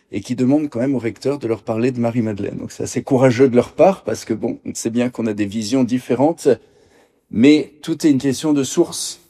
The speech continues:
hein. Quel est, euh, sur quoi on fonde, euh, la, la, la vérité, la, l'identité de Sainte Marie-Madeleine ? Alors, euh,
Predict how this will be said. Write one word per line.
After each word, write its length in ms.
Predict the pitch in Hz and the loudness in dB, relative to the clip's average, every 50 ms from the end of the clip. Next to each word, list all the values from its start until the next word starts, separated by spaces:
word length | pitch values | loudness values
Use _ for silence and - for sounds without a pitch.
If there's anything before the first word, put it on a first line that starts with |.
| _ - | _ -8
hein. 240 | - 107 120 131 139 135 - _ _ - | -6 -4 -4 -4 -6 -8 -12 _ _ -6
Quel 220 | - 135 120 123 | -2 0 2 2
est, 300 | 131 139 139 135 - - - | 2 2 2 0 0 -2 -2
euh, 260 | 113 110 107 107 101 | -2 0 0 0 -2
sur 300 | 98 - - 127 117 - | -2 -4 -6 -6 -6 -6
quoi 380 | - - 139 139 147 151 - - | -2 4 6 6 6 6 4 0
on 100 | - 113 | -4 -6
fonde, 560 | 104 - - - 143 147 147 143 131 117 104 101 - - _ _ _ _ _ _ - - - | -8 -8 -4 0 2 4 4 4 4 2 2 0 -4 -16 _ _ _ _ _ _ -8 0 2
euh, 880 | 101 101 101 101 101 98 98 98 95 95 92 90 87 85 80 - 90 92 | 4 6 6 6 6 6 6 4 4 4 2 2 2 2 0 0 0 0
la, 320 | 101 110 104 98 98 - | 2 4 4 4 2 0
la, 240 | 95 101 104 92 - | -2 -2 -2 -2 -2
la 180 | - 92 101 104 | -2 -2 0 0
vérité, 640 | 101 107 104 104 113 104 - - - 139 147 151 143 | 0 0 -2 -2 -2 -4 -2 2 4 6 8 8 6
la, 280 | 127 113 98 98 92 87 | 6 6 6 4 4 2
l'identité 840 | 95 104 113 117 113 131 131 123 - - 120 120 - - 151 151 | 0 -2 -2 2 4 4 2 2 0 -4 -10 -4 0 2 2 2
de 100 | 123 120 | 2 0
Sainte 420 | 117 - - 143 139 131 - - - | 0 0 0 0 -2 -2 -2 -2 -2
Marie-Madeleine ? 800 | 127 123 120 131 127 135 135 131 160 165 151 131 117 107 104 - _ _ _ _ _ _ _ _ _ _ _ _ | 0 0 2 2 2 2 4 4 4 6 6 4 2 0 -2 -8 _ _ _ _ _ _ _ _ _ _ _ _
Alors, 460 | - - 110 120 131 131 117 - - - - - - - - - | -4 0 4 4 6 4 4 2 -4 -14 -16 -18 -18 -12 -8 -4
euh, 640 | 113 117 110 107 107 107 104 95 92 92 78 71 | -2 0 0 0 2 2 2 2 2 0 -2 -4